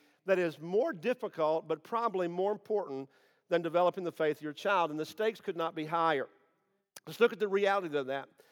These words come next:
The Bible teaches us that every person, every individual, man, woman, and child, even your precious child, will reach a point in life where they deliberately choose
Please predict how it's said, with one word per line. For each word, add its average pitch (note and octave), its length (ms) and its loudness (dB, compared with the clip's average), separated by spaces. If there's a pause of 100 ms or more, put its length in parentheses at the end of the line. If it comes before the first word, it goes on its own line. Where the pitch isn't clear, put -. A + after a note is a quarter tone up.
(380)
The G3+ 100 0
Bible C4+ 380 4
teaches F#3+ 480 -6
us E3 200 2
that E3+ 100 -4
every A#3 360 0
person, D#3+ 500 -4
every B3 500 -2 (360)
individual, F#3 520 0
man, A3 280 0
woman, A#3 240 2
and G3+ 100 -4
child, F#3+ 300 0
even B3 280 -4
your C4+ 160 -6
precious A#3 460 -8
child, C#3+ 540 -4 (720)
will F#3 140 2
reach G#3+ 260 2
a B3+ 60 -2
point A3+ 280 2
in G3+ 60 -4
life E3 340 2
where F3 100 -4
they E3 120 0
deliberately A3+ 640 0
choose E3 880 -8